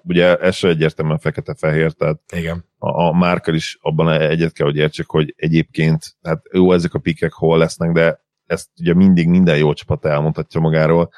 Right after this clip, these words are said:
Speaker 1: hogy hát oké, feladtunk akár öt-hat-hét pikket is,
Speaker 2: De
Speaker 1: de
Speaker 2: azt
Speaker 1: úgyis jók
Speaker 2: tervezzük, hogy
Speaker 1: leszünk.
Speaker 2: végig jók leszünk, igen, aztán
Speaker 1: Aztán
Speaker 2: nézd meg a
Speaker 1: valahogy
Speaker 2: Lakers-t,
Speaker 1: mégsem
Speaker 2: igen.
Speaker 1: mindig így alakul a dolog, igen.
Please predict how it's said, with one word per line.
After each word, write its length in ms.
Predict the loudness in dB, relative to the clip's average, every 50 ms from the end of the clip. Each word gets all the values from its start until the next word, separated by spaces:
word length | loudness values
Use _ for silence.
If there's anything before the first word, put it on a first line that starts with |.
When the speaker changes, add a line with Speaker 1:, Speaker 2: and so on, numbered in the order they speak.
| -20 _ _ _
Speaker 1:
hogy 180 | -10 -6 -4
hát 200 | -2 -2 -4 -4 _
oké, 300 | -4 -4 -2 -2 -2 -2
feladtunk 580 | 0 0 0 0 0 0 0 0 -2 0 -2
akár 300 | -4 -6 -4 0 0 2
öt-hat-hét 720 | 2 2 0 -2 -4 -4 -4 -4 -4 -2 0 0 -2 -2 _
pikket 380 | -10 -10 -8 -6 -6 -6 -4
is, 260 | -4 -4 -4 -6 -8 _ _ _ _ _
Speaker 2:
De 60 | -8 -4
Speaker 1:
de 80 | -2
Speaker 2:
azt 100 | 0 2
Speaker 1:
úgyis 140 | 2 2 2
jók 100 | 2 2
Speaker 2:
tervezzük, 340 | 0 0 0 0 -2 -2 -2
hogy 140 | 0 0 0
Speaker 1:
leszünk. 200 | 2 0 0 0
Speaker 2:
végig 180 | -2 -2 -2 -2
jók 180 | -2 -2 -2 -4
leszünk, 400 | -6 -6 -4 -4 -4 -4 -2 -4
igen, 220 | -4 -4 -4 -4
aztán 200 | -2 -2 -2 0
Speaker 1:
Aztán 140 | 0 2 2
Speaker 2:
nézd 140 | 2 2 2
meg 80 | 2
a 40 | 4
Speaker 1:
valahogy 240 | 4 4 4 4 4
Speaker 2:
Lakers-t, 140 | 4 4 4
Speaker 1:
mégsem 260 | 2 0 0 2 2
Speaker 2:
igen. 160 | 2 2 2
Speaker 1:
mindig 160 | 0 0 0
így 120 | -2 -2 0
alakul 340 | -2 -2 -2 -2 -2 -2
a 60 | -2 0
dolog, 260 | 0 0 -2 0 -2
igen. 240 | -2 -4 -6 -8